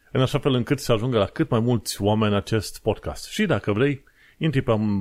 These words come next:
tehnocultura punct com, era să zic manuelcheța punct com, celălalt site al meu, intri pe tehnocultura punct com și poți să găsești și linkul de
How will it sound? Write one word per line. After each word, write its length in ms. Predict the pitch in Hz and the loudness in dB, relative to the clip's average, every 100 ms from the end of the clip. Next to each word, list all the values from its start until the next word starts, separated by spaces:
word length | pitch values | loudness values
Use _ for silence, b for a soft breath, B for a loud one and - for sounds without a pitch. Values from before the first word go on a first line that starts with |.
| 85 _ _ _ _ | -4 _ _ _ _
tehnocultura 680 | - 113 117 110 104 131 98 | -2 -2 -2 -2 -2 0 0
punct 200 | 92 92 | -2 -4
com, 160 | 104 104 | 0 0
era 160 | 85 | -2
să 140 | 85 90 | -4 -4
zic 120 | 90 | -4
manuelcheța 600 | 92 95 92 - 92 87 | -2 -2 -4 -6 -6 -6
punct 220 | - 87 | -8 -8
com, 160 | 92 82 | -6 -6
celălalt 380 | - 85 82 | -4 -4 -4
site 280 | - 98 80 | -4 -4 -4
al 60 | 85 | -2
meu, 300 | 95 147 - _ b b b b | 0 0 -2 _ b b b b
intri 220 | 156 151 | -2 0
pe 140 | - 92 | 0 0
tehnocultura 640 | 95 92 95 92 110 92 | 0 -2 -2 -2 0 0
punct 220 | - 90 | -2 -4
com 200 | 147 160 | 0 0
și 160 | 139 135 | -2 -4
poți 180 | 147 135 | -2 -2
să 80 | |
găsești 340 | 123 107 127 - | -2 0 -2 -2
și 60 | |
linkul 300 | 98 101 92 | -2 -2 -2
de 240 | 85 98 | -2 -2